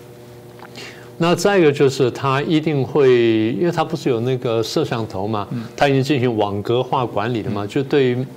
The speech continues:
Speaker 1: 大城市也好，对，甚至对中型以上城市也好，他都做网格化管理，也就是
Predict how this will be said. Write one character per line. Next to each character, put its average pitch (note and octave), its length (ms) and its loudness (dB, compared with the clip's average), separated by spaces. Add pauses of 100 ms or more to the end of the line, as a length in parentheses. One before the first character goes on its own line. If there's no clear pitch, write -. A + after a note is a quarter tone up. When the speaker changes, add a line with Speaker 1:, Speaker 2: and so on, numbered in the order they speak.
Speaker 1:
大 C#3+ 160 -2
城 A#2+ 260 -4
市 - 140 -4
也 A#2+ 100 0
好， G#2 100 0
对， B2+ 240 2 (220)
甚 - 160 0
至 C#3 80 0
对 C3+ 140 4
中 D#3+ 280 -2
型 B2 160 -2
以 A2 40 -2
上 A#2 180 -2
城 G#2+ 180 -4
市 G#2 120 -8
也 A2+ 40 -4
好， G2 220 -4 (180)
他 C3 140 -2
都 C3 140 2
做 B2+ 140 4
网 F#2+ 220 0
格 A#2 140 -2
化 A2+ 140 0
管 G2+ 240 -4
理， G2+ 120 -2
也 A2 80 0
就 D3 200 -2
是 C3 100 0